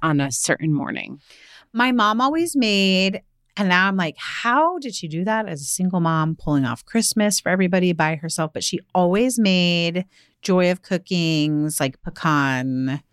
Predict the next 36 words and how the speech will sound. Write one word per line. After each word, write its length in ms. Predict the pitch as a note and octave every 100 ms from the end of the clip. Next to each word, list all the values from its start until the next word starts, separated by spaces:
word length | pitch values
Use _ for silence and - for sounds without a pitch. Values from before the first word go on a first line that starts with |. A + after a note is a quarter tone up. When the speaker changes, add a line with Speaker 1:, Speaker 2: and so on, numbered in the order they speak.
| _ _ _ _ -
Speaker 2:
sticky 440 | - D#3 - F#3+
buns 640 | A3+ A#3+ B3+ C4 C#4 C4 -
every 240 | B3 B3 C4
Speaker 1:
Ooh, 80 |
Speaker 2:
year. 400 | C4+ C#4 C#4 C#4+ A3
Speaker 1:
yeah, 560 | G#3 A#3+ B3 A#3+ A3+
that's 240 | G3 F#3+ -
so 120 | F#3 E3
fun. 300 | D#3+ D3+ D#3
Speaker 2:
Yeah, 400 | A3 A3 F3+ A#2
and 140 | F3+ A3+
now 140 | A#3
I'm 160 | B3+ C4
remembering 560 | C4+ A#3+ A3+ G#3 G3+
that, 160 | F#3 D#3+
like, 200 | E3 D3+
a 100 | -
lot 400 | E3+ E3 D#3+ D#3
of 140 | E3 E3+
times 640 | - D#3+ D3+ D3 D3+ D#3
we 100 | D#3+
were 100 | D3+ C#3
like, 200 | C3 F#3+
"Okay, 680 | - A#3 G#3+ G3+ F#3 F3+
where's 360 | F3 F3+ F3+ F3+
breakfast? 640 | F#3+ F#3+ - E3+ E3 -
We 100 | E3
got 220 | E3+ E3
through 220 | - F3 E3
opening 760 | E3 - E3 D#3+ D#3 D#3+ D#3
presents 580 | - F3+ D#3 D#3 D3 D3
and 180 | C#3+ C#3+
now 300 | C3+ C#3 D3
we're 160 | D#3+ E3+
starving." 1040 | - G#3 G3+ F3+ D3 C3+ C3+ D3 E3 F3+ _ _ -
Speaker 1:
Yeah. 520 | F3 A#3+ B3 B2+